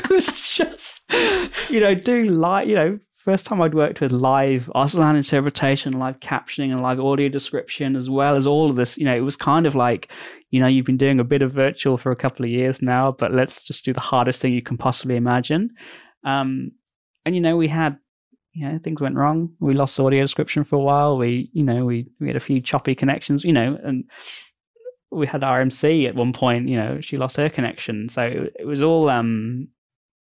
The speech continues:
yeah, it was one of the hardest, hardest events I've ever had to deliver. And again, you know, being regional arts, you know, the budget wasn't huge. So it was basically just me and a couple of, oth-, you know,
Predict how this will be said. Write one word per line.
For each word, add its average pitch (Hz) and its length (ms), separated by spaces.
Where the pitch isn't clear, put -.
yeah, 135 260
it 113 80
was 127 140
one 143 100
of 131 40
the 131 60
hardest, 131 480
hardest 127 500
events 104 260
I've - 100
ever 98 160
had - 180
to - 100
deliver. 95 440
And 139 100
again, 131 300
you 123 120
know, 110 80
being 120 260
regional 120 420
arts, 117 420
you 123 60
know, 113 60
the 110 80
budget 123 240
wasn't 120 260
huge. 117 340
So 101 160
it 104 60
was 107 160
basically 113 460
just 120 220
me 117 220
and 113 80
a 113 40
couple - 260
of, 107 40
oth-, 110 140
you 117 80
know, 104 160